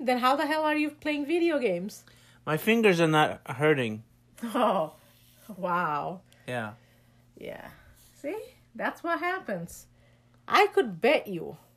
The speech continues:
Speaker 1: all the moms and all the wives are doing all the work while the husbands, they're like,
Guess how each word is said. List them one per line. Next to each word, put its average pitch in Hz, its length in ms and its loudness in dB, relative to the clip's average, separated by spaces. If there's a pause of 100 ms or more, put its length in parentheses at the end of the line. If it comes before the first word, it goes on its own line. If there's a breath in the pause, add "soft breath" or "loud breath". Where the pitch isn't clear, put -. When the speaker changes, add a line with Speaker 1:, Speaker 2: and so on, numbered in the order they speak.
(760)
Speaker 1:
all 294 480 4
the 269 140 0
moms 190 440 0
and 185 120 -2
all 240 400 0
the 226 80 0
wives 175 440 0
are 185 100 0
doing 202 360 -2
all 214 460 0
the 196 260 -2
work 170 460 0
while 175 360 0
the 208 140 -6
husbands, 196 600 -4
they're 185 200 0
like, 185 240 -2